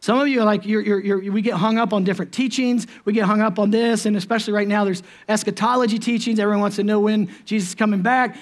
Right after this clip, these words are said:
At the end of the day, sometimes we just need to fix our eyes on someone that's just living Christ-like on Monday, right? And Tuesday and Wednesday and so on and so forth, right? Listen to those people. Trust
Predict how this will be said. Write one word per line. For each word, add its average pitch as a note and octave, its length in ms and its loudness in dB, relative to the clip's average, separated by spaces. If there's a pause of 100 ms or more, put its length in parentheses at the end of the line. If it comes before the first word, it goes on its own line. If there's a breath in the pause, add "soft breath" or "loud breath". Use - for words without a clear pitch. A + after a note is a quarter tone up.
(120)
At F#3 100 -8
the B3 100 0
end E4 100 0
of D#4 60 0
the B3+ 80 2
day, A#3+ 200 2
sometimes C#4 380 0
we B3+ 80 0
just B3 140 -2
need A#3+ 60 0
to G3 80 -2
fix - 380 -4
our G3+ 160 2
eyes G#3+ 280 0
on F#3+ 120 -2
someone A3 300 0
that's F#3 140 -2
just F3+ 160 -6
living G#3 400 0
Christ-like G3+ 580 -2 (180 loud breath)
on F3 200 -2
Monday, F3 440 -2 (1200)
right? F#3 360 0 (360)
And F3+ 180 -2
Tuesday D#3 440 -2
and D3+ 80 -8
Wednesday F3+ 360 0
and C3+ 100 -14
so G#3+ 220 0
on F3 120 0
and D3+ 80 -10
so G3 200 -2
forth, - 240 -12 (920)
right? D#3+ 220 -10 (220)
Listen A#3+ 440 0
to G3 100 0
those F#3+ 220 0
people. D#3 380 -12
Trust A#3+ 460 -4